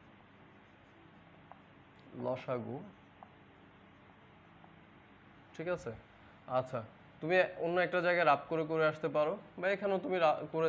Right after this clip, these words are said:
দেখাতে পারো লসাগুটা কীভাবে হয়। পাঁচ, দশ, চল্লিশ, এটা লসাগু চল্লিশ হবে। কীভাবে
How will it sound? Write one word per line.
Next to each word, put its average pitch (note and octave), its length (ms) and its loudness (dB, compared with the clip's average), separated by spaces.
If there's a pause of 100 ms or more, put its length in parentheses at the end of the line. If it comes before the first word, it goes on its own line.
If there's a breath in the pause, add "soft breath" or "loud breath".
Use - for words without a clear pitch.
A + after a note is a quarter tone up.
দেখাতে C#3+ 320 -2
পারো D3+ 140 2 (100)
লসাগুটা C#3+ 440 -4
কীভাবে C#3 400 -4
হয়। D3 180 -4 (680 loud breath)
পাঁচ, D#3+ 280 6 (260)
দশ, D3+ 160 0 (120)
চল্লিশ, D3+ 340 -2 (100)
এটা D#3+ 120 -6 (100)
লসাগু D3+ 300 -4 (100)
চল্লিশ D#3 240 -4 (100)
হবে। B2 180 -4 (460 loud breath)
কীভাবে F3 320 4